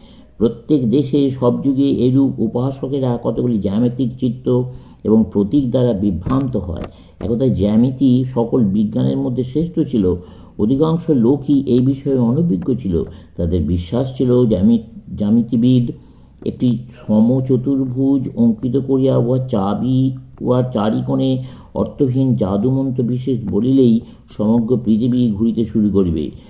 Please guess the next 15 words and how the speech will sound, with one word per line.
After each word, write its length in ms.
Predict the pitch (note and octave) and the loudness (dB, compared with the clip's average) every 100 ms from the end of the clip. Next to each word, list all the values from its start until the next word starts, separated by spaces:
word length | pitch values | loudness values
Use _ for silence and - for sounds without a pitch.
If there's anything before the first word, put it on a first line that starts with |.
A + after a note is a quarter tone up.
| - | -20
স্বর্গের 500 | - A2+ G#2 G#2 F#2+ | -8 -4 0 0 0
দ্বার 300 | E2 F#2+ G2+ | -2 -2 0
উন্মুক্ত 500 | G2+ F#2+ G2+ G#2+ - | 0 2 2 0 -2
হইবে 460 | G#2+ G#2+ G2+ A2 A#2 B2 - - | 0 2 2 2 0 -4 -18 -14
এবং 220 | - F2 E2 | -4 -2 -2
ভগবান 460 | F#2 G2 G#2+ G#2+ | 0 2 2 2
অবতরণ 480 | G2 G2 G2+ G#2 G2+ | 2 0 0 0 0
করিয়া 380 | G#2 G#2 G#2 G2+ | 0 0 0 0
লাফাইতে 460 | F2+ F2+ G#2 G2 | -2 -2 -4 -4
থাকিবেন 460 | G2 G2+ G2 G#2+ G#2+ G#2+ - - | -4 -2 0 2 2 0 -12 -6
ও 160 | F2 F2+ | -2 0
মানুষের 540 | E2+ F2 G2 - G2+ E2+ | 2 2 0 0 -2 -2
কৃতদাস 580 | F#2+ G2 G2+ G#2 G#2 G2+ | -2 -2 -2 -2 -2 -2
হইয়া 180 | F#2 | -2
পড়িবেন। 720 | F2 G#2 G2 F#2+ E2+ - - | -2 0 2 2 0 -4 -12